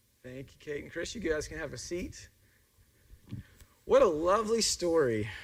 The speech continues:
right? <laughs> Yes. After, after that sweet time of worship, of crying out to God for help, of remembering all that God does for us,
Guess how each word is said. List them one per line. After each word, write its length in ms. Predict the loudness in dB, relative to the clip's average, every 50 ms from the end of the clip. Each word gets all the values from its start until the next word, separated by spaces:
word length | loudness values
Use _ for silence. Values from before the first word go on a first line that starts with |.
| -18 -20 -20 -12 -4
right? 400 | -2 -2 0 0 0 -2 -2 -6 -10
<laughs> 60 | -18 -20 -20 _ _ _ _ _ _
Yes. 640 | -2 -2 0 0 0 0 0 0 0 -2 -6 -10 -12 -14 -18 -20 -20 -20 -16 -4
After, 580 | 0 0 0 0 0 0 2 4 4 4 4 2 2
after 280 | 0 -2 -2 0 2 2
that 160 | 4 2 2
sweet 280 | 0 -2 -2 -2 -2 4
time 220 | 4 4 4 4
of 100 | 0 0
worship, 640 | 2 2 2 2 2 0 0 0 0 -4 -10 _ -4
of 640 | -2 0 0 2 2 4 4 2 2 0 -4 -8 -14 -20 -20 -20 -20 _ _
crying 440 | -8 -6 -6 -4 -4 -4 -4 -4
out 280 | -2 -2 -4 -4 -6 -8
to 100 | -10 -6
God 300 | -2 -2 -2 -2 -2 -4
for 160 | -6 -8 -8 -6
help, 420 | -4 -2 0 0 0 0 -2 -2
of 380 | -2 -2 -2 -2 -4 -6 -10 -14 -20 -20 -20 -20 _ -12
remembering 580 | -10 -8 -4 -2 -2 -2 0 0 0 0 0
all 220 | 0 0 0 2 2
that 140 | 2 2
God 260 | 2 2 2 2 2 2
does 200 | 0 0 0 -2
for 220 | -2 0 0 0
us, 220 | 0 -2 -4 -8